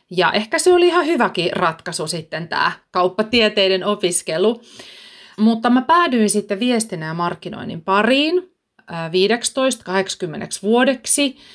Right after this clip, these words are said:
Olin isossa mediatalossa eri tehtävissä ja viimeisimpänä ö, siellä johdin luovan tuotannon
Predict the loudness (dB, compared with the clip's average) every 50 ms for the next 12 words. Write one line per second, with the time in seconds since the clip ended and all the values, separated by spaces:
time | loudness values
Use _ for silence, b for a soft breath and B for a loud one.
0 | B B B B B B -4 -2 0 2 2 0 -2 -4 -10 -14 -10 -4 -2 0
1 | 0 2 0 0 0 0 0 -2 -2 -2 -6 _ -2 0 2 4 4 4 2 0
2 | 0 -2 0 0 0 0 -2 -4 -4 -4 -2 -2 -2 -2 -4 -4 -6 -8 -10 -10
3 | -12 -14 -12 -8 -8 -6 -6 -6 -4 -2 -2 -2 -2 0 0 0 0 0 -2 -4
4 | -4 -4 -6 -6 -6 -6 -4 -4 -4 -4 -6 _ _ _ -14 -12 -10 -8 -8 -8
5 | -8 -8 -8 -8 -6 -4 -4 -2 -2 -2 -2 -2 -2 -2 -2 -2 -2 -4 -4 -6
6 | -8 -10 -14 _ -6 -2 0 2 2 2 0 -4 -6 -8 -10 _ -4 -2 -2 -2
7 | -4 -8 -8 -10 -12